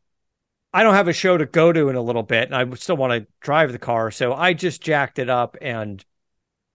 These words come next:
uh, and took that front splitter off. It just takes a few minutes to do. There's, there's basically nut certs in there, and I just hit it with a ratchet. And if I jack one side up high enough and put some jack stands underneath it, I can just take the whole thing off. Again, it's super easy to do.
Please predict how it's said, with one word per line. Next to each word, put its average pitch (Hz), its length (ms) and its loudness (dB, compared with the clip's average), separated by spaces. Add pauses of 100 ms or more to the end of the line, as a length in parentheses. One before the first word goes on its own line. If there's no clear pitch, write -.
(520)
uh, 113 280 -8
and 139 180 -6
took 151 220 -4
that 117 180 -2
front 127 220 -6
splitter 120 300 -4
off. 101 180 -2
It 208 60 -6
just 190 220 -4
takes 170 200 -2
a 135 60 -6
few 131 180 -6
minutes 104 300 -8
to 104 80 -12
do. 101 360 -10
There's, 117 380 -8 (140)
there's 113 260 -8 (140)
basically 147 340 -2
nut 120 300 -4
certs 123 320 -8
in 110 140 -8
there, 107 180 -4
and 101 80 -8
I 98 80 -12
just 104 280 -14
hit - 100 -14
it 123 100 -8
with 113 140 -10
a 104 40 -8
ratchet. 107 500 -10
And 117 100 -10
if - 80 -20 (340)
I 156 120 2
jack 156 360 2
one 135 240 0
side 120 400 0
up 123 180 -2
high 117 220 -4
enough 120 360 -6
and 101 120 -16
put 113 140 -12
some 107 120 -14
jack 107 300 -8
stands 120 240 -8
underneath 127 260 -8
it, 147 160 -6
I 143 140 0
can 135 160 -4
just 117 180 -8
take 120 180 -6
the 107 100 -8
whole 104 160 -2
thing 104 240 -10
off. 92 260 -10
Again, 110 300 -4
it's 98 120 -14
super 143 240 -8
easy 110 300 -10
to 95 80 -16
do. 98 320 -10